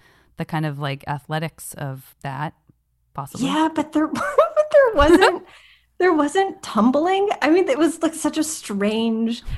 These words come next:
Speaker 2: I mean, we learned <laughs> other stuff too. Like, we learned golf and tennis and, like, floor hockey or whatever.
Speaker 1: Oh my God, it's hard to imagine learning golf in school, but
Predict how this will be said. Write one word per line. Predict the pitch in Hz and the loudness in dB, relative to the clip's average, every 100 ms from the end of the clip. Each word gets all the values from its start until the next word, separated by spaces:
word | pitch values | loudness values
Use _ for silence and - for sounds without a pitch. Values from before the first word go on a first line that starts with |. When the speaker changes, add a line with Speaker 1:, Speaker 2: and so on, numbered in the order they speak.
| - | 0
Speaker 2:
I | 302 | 2
mean, | 320 | 6
we | 320 339 | 6 4
learned | 349 330 262 - | 2 2 0 -2
<laughs> | |
other | 240 262 247 | 0 0 0
stuff | - 208 | 0 -2
too. | - 190 | -2 -2
Like, | 165 | -2
we | 233 | 0
learned | 240 277 269 | 0 0 0
golf | 339 247 202 | 2 2 -2
and | 196 196 | -6 -6
tennis | 269 285 185 - | -4 -2 -4 -4
and, | 175 165 160 - - _ | -4 -2 -4 -10 -16 _
like, | 180 175 | -10 -10
floor | - 311 240 | -6 -4 0
hockey | 165 - 170 165 | -2 -2 -8 -6
or | 160 | -6
whatever. | 165 175 302 | -4 -2 -2
Speaker 1:
Oh | |
my | 214 | -2
God, | 196 180 - | 0 0 -2
it's | - | -8
hard | - 269 | -4 -4
to | 226 | -2
imagine | 170 180 196 160 | -2 -2 -4 -6
learning | 156 151 143 | -4 -6 -6
golf | 143 143 - | -6 -8 -8
in | 131 | -12
school, | - - 131 117 95 - | -12 -12 -10 -10 -12 -14
but | 139 143 | -12 -12